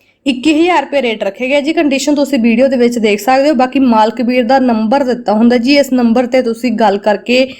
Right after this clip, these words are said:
ਸਾਰੀ ਜਾਣਕਾਰੀ ਲੈ ਕੇ ਮੋਟਰਸਾਈਕਲ ਦੋ ਹਜ਼ਾਰ ਬਾਰਾਂ ਮਾਡਲ ਹੈ ਜਿਹੜਾ ਹੀਰੋ ਹਾਂਡਾ ਸੀ ਡੀ ਡੀਲਕਸ ਇੱਕੀ ਹਜ਼ਾਰ ਚ ਖਰੀਦ ਸਕਦੇ ਹੋ। ਨੰਬਰ ਤੁਸੀਂ ਨੋਟ ਕਰ ਲਓ, ਇਕਾਨਵੇਂ ਇੱਕ ਸੌ ਅਠਵੰਜਾ ਜ਼ੀਰੋ ਅਠਵੰਜਾ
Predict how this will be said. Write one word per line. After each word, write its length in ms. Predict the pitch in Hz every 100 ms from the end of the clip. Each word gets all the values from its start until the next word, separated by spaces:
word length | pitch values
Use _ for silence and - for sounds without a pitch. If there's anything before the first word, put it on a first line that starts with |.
| - - -
ਸਾਰੀ 420 | - 294 311 403 330
ਜਾਣਕਾਰੀ 500 | 311 262 254 254 254
ਲੈ 280 | 233 208 208
ਕੇ 160 | 254
ਮੋਟਰਸਾਈਕਲ 560 | 247 240 240 269 269 262
ਦੋ 140 | 240
ਹਜ਼ਾਰ 180 | 247 269 226
ਬਾਰਾਂ 300 | 220 202 226
ਮਾਡਲ 340 | 240 240 233 247
ਹੈ 40 |
ਜਿਹੜਾ 280 | 233 214 240 - - _
ਹੀਰੋ 360 | - 240 240 254 247 233
ਹਾਂਡਾ 360 | 220 208 214 220
ਸੀ 200 | - 214
ਡੀ 140 | 233
ਡੀਲਕਸ 460 | 220 220 202 - 233
ਇੱਕੀ 480 | 226 240 233 226
ਹਜ਼ਾਰ 200 | 240 262 247
ਚ 120 | 240
ਖਰੀਦ 280 | 233 196 190
ਸਕਦੇ 380 | 269 269 254 294
ਹੋ। 120 | 277 - - - - -
ਨੰਬਰ 360 | 254 285 277 349
ਤੁਸੀਂ 280 | 339 339 311
ਨੋਟ 240 | 208 -
ਕਰ 180 | - 165
ਲਓ, 200 | 123 120 _ _ -
ਇਕਾਨਵੇਂ 320 | 269 294 302
ਇੱਕ 120 | 311 -
ਸੌ 140 | 320 285
ਅਠਵੰਜਾ 480 | 277 277 277 285 294
ਜ਼ੀਰੋ 380 | 226 262 285 285
ਅਠਵੰਜਾ 360 | 285 269 254